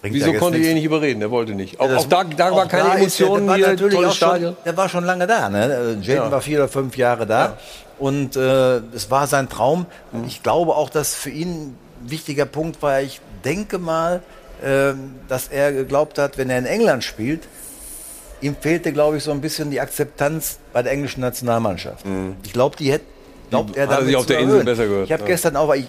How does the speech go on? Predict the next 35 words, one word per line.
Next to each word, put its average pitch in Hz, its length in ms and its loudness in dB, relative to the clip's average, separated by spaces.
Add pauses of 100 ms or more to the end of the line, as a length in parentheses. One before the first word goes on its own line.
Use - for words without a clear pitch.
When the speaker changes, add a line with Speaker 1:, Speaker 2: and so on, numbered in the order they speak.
Speaker 1:
ich - 180 -14
liebe 147 160 -2
Speaker 2:
Also - 180 2
Speaker 1:
den 92 100 -4
Jaden, 90 420 0
weil 107 120 6
das 120 160 2
einfach 120 340 0
Speaker 2:
Ja. 135 40 -2
Speaker 1:
ein 113 100 -4
Fußballer 143 500 0
ist. 123 180 0
Mein 104 300 0
Gott, 104 180 -4
da, 95 140 -2
da, 104 160 -10
da 110 100 -12
kriegst - 300 -10
du 117 60 -12 (500)
Tränen 143 560 -2 (240)
in 139 100 -6
die 135 100 0
Augen, 143 280 2
wenn 135 120 2
du 135 60 -2
den 139 160 -2
spielen 135 300 -6
siehst. 87 220 -8 (220)
Ich - 60 -8
hab - 100 -6
auch 170 180 0
gestern 139 300 2
sofort 139 340 0
geguckt, - 440 -8
äh, 139 380 2